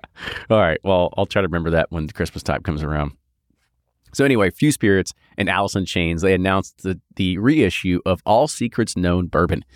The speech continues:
This is a limited release expression distilled by Few Spirits master distiller Paul Hetlow in the collaboration with the Seattle grunge pioneers. All Secrets Known is a reference to the title of track one on Alice in Chains' fourth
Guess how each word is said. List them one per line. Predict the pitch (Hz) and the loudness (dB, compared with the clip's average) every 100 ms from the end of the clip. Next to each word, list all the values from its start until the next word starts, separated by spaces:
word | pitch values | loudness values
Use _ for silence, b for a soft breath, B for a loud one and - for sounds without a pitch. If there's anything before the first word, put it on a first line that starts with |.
| b b b | b b b
This | 104 92 | -2 0
is | 87 | 2
a | 85 | 2
limited | 92 107 110 | 2 2 2
release | 101 98 98 90 | 2 0 0 -2
expression | - - - 87 | -2 0 0 -2
distilled | 90 - 180 117 | -4 0 0 2
by | 82 | 0
Few | 80 - 87 | 0 -2 -6
Spirits | - 92 87 85 | -2 -2 -2 -2
master | 85 82 - | -2 -2 -6
distiller | - 87 85 | -6 -4 -4
Paul | - - 69 - | -2 -2 -2 -8
Hetlow | - 87 101 120 B B B | -12 -4 -4 -4 B B B
in | 113 104 | 0 0
the | 95 | 0
collaboration | 104 107 101 101 - 101 | 0 2 2 2 0 -4
with | 90 | -4
the | 90 | -6
Seattle | - 92 95 107 | 0 2 2 0
grunge | 78 80 87 - | 0 -2 -2 -2
pioneers. | 82 85 85 73 57 - b b b | -2 0 0 -2 -4 -10 b b b
All | - 120 | 0 0
Secrets | - 113 95 82 85 | 2 0 0 -2 0
Known | 85 92 | 0 0
is | 90 | 2
a | 90 | 2
reference | 85 95 - 95 | 4 2 2 -4
to | - | -2
the | 90 | -2
title | - 95 104 | -2 0 2
of | 87 | 0
track | - - 82 - | -2 0 0 0
one | 85 80 80 92 | -2 0 0 -2
on | 80 - | -6 -2
Alice | 87 85 - | 0 0 -2
in | 92 | -4
Chains' | - 85 82 78 | 0 0 0 -2
fourth | - - 123 135 | -8 -2 0 0